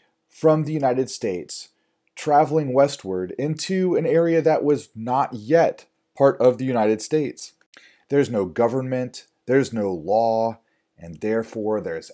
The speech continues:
absolute freedom. There were Native Americans, there were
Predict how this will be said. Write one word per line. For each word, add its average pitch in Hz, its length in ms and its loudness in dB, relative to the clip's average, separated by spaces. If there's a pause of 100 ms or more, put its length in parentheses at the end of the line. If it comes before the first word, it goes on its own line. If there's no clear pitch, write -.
absolute 101 760 -6
freedom. 110 720 -6 (1000)
There 98 140 -8
were 92 120 -8
Native 127 380 2
Americans, 110 920 -2
there 92 120 -6
were 80 220 -8